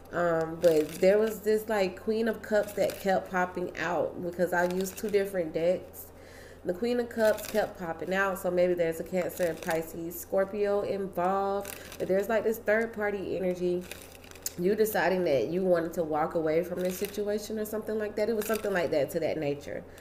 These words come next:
Um, but let's see what story we have now. What's the story that we have now for Sagittarius?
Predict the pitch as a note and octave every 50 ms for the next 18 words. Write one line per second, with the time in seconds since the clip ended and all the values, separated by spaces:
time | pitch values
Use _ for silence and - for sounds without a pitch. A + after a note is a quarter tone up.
0 | - - - - - - - - - F3+ F3 E3+ E3+ E3 E3+ F3+ G3 B3 A#3+ -
1 | - C#4 C4 C4 B3 A3+ A#3 A3+ A3+ - - A3 G#3+ G#3 G#3 G3+ G#3 G#3+ G#3 G#3
2 | G3 G3 G3 F#3+ - G3 G3 F#3+ G3 F#3+ F#3+ F#3 F3 E3 D#3+ E3+ F3+ F#3 F#3 -
3 | - G#3 F#3+ - - G3+ G3 G3+ G3+ F#3+ F#3 E3 - F#3+ F#3+ F#3 F3 F3 F3 E3+
4 | E3 E3 E3 - D#3 D#3 - D3 D#3 D3+ D3 D3+ D3+ - - E3 - - - -
5 | - - - - - - - -